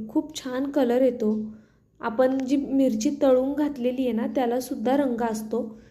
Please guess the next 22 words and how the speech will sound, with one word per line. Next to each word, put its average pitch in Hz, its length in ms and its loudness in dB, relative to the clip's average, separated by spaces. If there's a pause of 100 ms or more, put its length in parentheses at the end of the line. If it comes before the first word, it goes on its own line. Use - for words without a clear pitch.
(140)
ज्यावेळेस 262 260 4
तुम्ही 277 180 2
मिक्स 269 320 -2
करता, 262 340 -2
त्यावेळेस 247 300 2
तुमच्या 240 240 -2
लक्षात 240 400 -2
येईल. 214 380 0 (1040)
आणि 269 240 -2
एकदा 277 420 4
तरी 277 160 4
ही 269 180 4
भाताबरोबर 269 840 2
किंवा 277 180 2
भाकरीबरोबर, 254 720 0
चपातीबरोबर, 226 800 -2
कशासोबतही 240 1040 -2 (400)
ही 302 60 6
चटणी 277 420 2
तुम्ही 277 180 2
करून 240 320 2
बघा. 226 260 -2